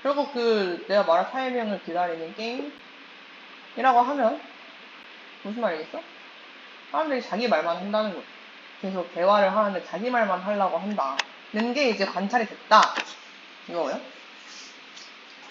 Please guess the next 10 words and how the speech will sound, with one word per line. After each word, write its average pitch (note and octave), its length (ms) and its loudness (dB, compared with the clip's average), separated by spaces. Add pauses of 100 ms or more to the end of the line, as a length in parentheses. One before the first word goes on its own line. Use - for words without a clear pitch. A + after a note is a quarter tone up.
(500)
<clears throat> - 2250 -8
자, A#3+ 120 10
우리는 D4 840 4
미스 A#3 400 -2
놓친다. G3+ 720 6
여기 F3+ 240 -2
단어, E3+ 440 2
미스라는 G#3+ 600 2
단어를 F3+ 280 -2
좀 F3+ 100 -14